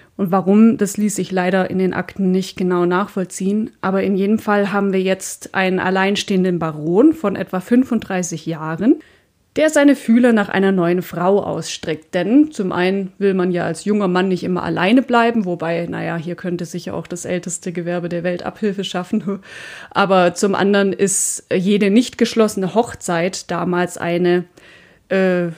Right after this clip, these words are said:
Chancenverschwendung, kann man sagen. Denn so eine Heirat in ein gutes Haus verspricht ja noch mehr Reichtum, noch mehr Ländereien, noch mehr Macht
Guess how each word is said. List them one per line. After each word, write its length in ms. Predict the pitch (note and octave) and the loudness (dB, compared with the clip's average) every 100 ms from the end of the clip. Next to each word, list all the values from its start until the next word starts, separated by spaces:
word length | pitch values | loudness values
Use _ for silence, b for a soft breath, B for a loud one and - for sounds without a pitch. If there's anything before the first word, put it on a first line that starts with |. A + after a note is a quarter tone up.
| B _ _ _ _ - | B _ _ _ _ -4
Chancenverschwendung, 960 | B3 C4 C4 A3 F#3+ - F#3+ F#3 F3+ | 2 2 4 0 0 -2 0 2 0
kann 200 | F3 F3+ | 0 -2
man 120 | E3 D#3+ | -2 -4
sagen. 460 | D#3+ D#3+ D#3 E3+ B B B G3 | -4 -6 -6 -8 B B B -2
Denn 160 | F#3 | -2
so 140 | F3+ F#3+ | 0 0
eine 180 | F3+ | -2
Heirat 460 | F3 F#3 F#3+ A3 G#3+ | 0 0 2 0 0
in 160 | - F#3+ | -2 -2
ein 100 | F#3 | -2
gutes 360 | F#3+ F3+ F3 | -4 -6 -4
Haus 260 | F3+ A3 - | 0 0 -2
verspricht 500 | G3+ - - G3+ - | -8 -6 -6 -4 -2
ja 120 | G3 | 0
noch 260 | F#3 F#3 - | 0 -2 -2
mehr 220 | F3+ E3+ | -2 0
Reichtum, 600 | F3+ A3+ A3+ - A3+ G#3+ | 4 4 2 0 2 4
noch 180 | F#3+ F#3 | 2 -2
mehr 180 | G3 F#3 | -2 0
Ländereien, 720 | F3 E3 D#3+ E3 F3+ G3+ G#3 | 0 -2 -4 0 2 2 2
noch 220 | F#3 - | 0 0
mehr 160 | F#3 E3 | -2 -2
Macht 540 | E3+ C4 - - - | 0 0 -2 -14 -20